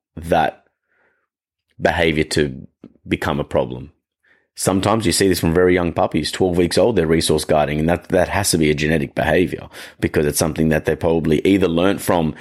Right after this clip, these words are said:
in their young litter, um, life when they were in the litter and one dog wasn't getting enough of something and they learned to do it,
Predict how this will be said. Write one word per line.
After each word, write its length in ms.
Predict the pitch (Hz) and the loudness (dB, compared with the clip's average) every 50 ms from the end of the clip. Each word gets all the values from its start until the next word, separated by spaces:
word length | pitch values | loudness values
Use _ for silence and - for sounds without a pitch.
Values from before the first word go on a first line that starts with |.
| - - - | -14 -8 -2
in 140 | - 85 85 | 0 0 2
their 140 | 82 80 82 | 2 2 2
young 640 | 80 - - - 85 82 78 78 80 80 80 80 78 | 0 0 0 2 2 2 2 2 2 2 2 0 0
litter, 460 | 76 78 80 87 87 90 90 85 80 - - _ _ _ - - - - | 2 2 2 4 4 4 4 2 2 -2 -10 _ _ _ -20 -16 -8 -4
um, 440 | 80 80 78 76 76 76 71 73 69 | -2 -2 0 0 -2 -2 -2 -2 -2
life 500 | 60 82 85 87 107 147 160 - - - _ _ _ _ _ - | 0 2 2 2 2 0 -2 -6 -12 -18 _ _ _ _ _ -2
when 160 | 92 85 82 | 0 0 2
they 100 | 80 82 | 2 2
were 80 | 80 82 | 2 4
in 80 | 82 | 4
the 80 | 82 85 | 4 4
litter 260 | 80 82 82 85 85 | 4 4 4 4 4
and 260 | 82 80 73 69 69 | 2 2 0 -2 0
one 300 | 76 78 80 80 78 73 - - 85 | 0 0 0 0 -2 -4 -6 -6 -2
dog 160 | 80 82 85 | 0 0 2
wasn't 240 | 80 82 78 78 73 | 2 2 2 2 2
getting 200 | 82 82 85 85 | 2 2 2 2
enough 360 | 82 78 76 78 78 78 - | 2 0 0 0 -2 -4 -4
of 80 | 82 80 | -4 -2
something 360 | 85 78 76 - - 80 78 | -2 -2 -2 0 0 0 0
and 80 | 76 76 | 0 0
they 80 | 76 | 0
learned 220 | 73 78 80 80 - | 0 0 0 0 -2
to 80 | 82 | -2
do 160 | 82 85 101 | 2 4 4
it, 100 | 113 117 | 2 2